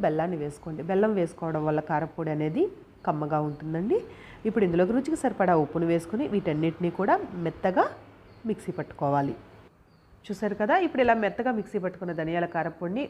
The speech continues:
ఒక గ్లాస్ కంటైనర్లో, అంటే ఎయిర్ టైట్ గ్లాస్ కంటైనర్లో వేసుకుని స్టోర్ చేసుకుంటే రెండు నెలల వరకు నిలవ ఉంటుందండి. అంతేనండి, ఎంతో టేస్టీ అయిన ధనియాల కారపొడి రెడీ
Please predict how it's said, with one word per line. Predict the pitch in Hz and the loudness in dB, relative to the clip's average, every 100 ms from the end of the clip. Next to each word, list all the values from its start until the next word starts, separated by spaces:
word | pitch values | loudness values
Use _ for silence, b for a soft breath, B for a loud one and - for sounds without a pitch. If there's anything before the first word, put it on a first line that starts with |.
| 233 | -2
ఒక | 233 165 175 | 0 0 2
గ్లాస్ | 165 190 - | 2 0 -4
కంటైనర్లో, | 190 175 165 160 156 - 170 | -4 -2 -2 -2 -6 -8 -8
అంటే | 170 170 | -4 0
ఎయిర్ | 170 180 | 0 -2
టైట్ | 202 185 156 156 | -4 -4 -4 0
గ్లాస్ | 160 160 | 0 0
కంటైనర్లో | 180 170 160 156 156 156 | -2 0 2 2 2 2
వేసుకుని | 156 156 196 180 | 0 -2 -4 -6
స్టోర్ | - 156 160 | -4 -6 -2
చేసుకుంటే | 185 185 185 185 381 - - 190 | -2 -2 -4 -2 -2 -4 -6 -2
రెండు | 208 269 | 0 2
నెలల | 214 165 156 | 2 2 0
వరకు | 151 156 | -2 -4
నిలవ | 151 156 160 | -2 -2 -4
ఉంటుందండి. | 165 165 170 233 381 B B B 185 | -6 -4 -2 0 -2 B B B -6
అంతేనండి, | 185 190 185 175 175 180 - 170 | 0 0 0 0 -2 -4 -8 -8
ఎంతో | 196 254 254 | 0 0 0
టేస్టీ | 185 180 185 | -2 -2 -4
అయిన | 165 160 151 | -4 -4 -6
ధనియాల | 156 165 160 160 | -4 -4 -4 -4
కారపొడి | 156 - 185 330 415 196 160 | -8 -8 -2 0 0 -2 -2
రెడీ | 151 | 0